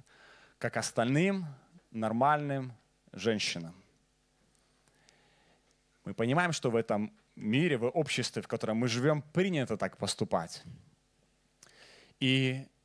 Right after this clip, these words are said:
сообразуясь с мышлением этого общества, конечно, есть основания предъявить мужу претензии, правда?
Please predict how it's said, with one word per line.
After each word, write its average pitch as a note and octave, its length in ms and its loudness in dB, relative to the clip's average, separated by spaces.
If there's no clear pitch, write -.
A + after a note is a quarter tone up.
сообразуясь E3 960 6
с - 160 -4
мышлением F3+ 680 4
этого C3+ 280 4
общества, E3+ 600 4
конечно, F3 520 2
есть D3+ 280 2
основания D#3 800 4
предъявить C3 460 2
мужу C#3 420 4
претензии, C3+ 440 0
правда? C3 480 4